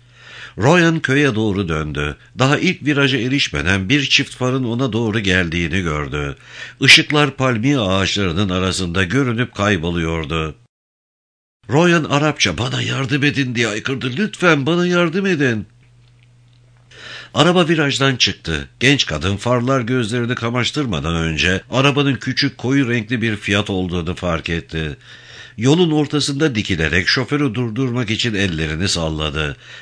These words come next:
Farlar onu sanki bir sahnedeymiş gibi aydınlatıyordu. Araba kadının önünde durdu.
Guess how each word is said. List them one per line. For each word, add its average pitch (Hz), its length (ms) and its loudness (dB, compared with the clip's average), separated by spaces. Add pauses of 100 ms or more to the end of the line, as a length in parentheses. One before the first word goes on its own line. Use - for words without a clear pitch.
(120)
Farlar 87 440 0
onu 90 200 0
sanki 95 440 0
bir 98 140 0
sahnedeymiş 107 840 0
gibi 104 200 -2
aydınlatıyordu. 82 1120 -2 (600)
Araba 156 340 4
kadının 151 420 2
önünde 117 360 0
durdu. 80 480 -2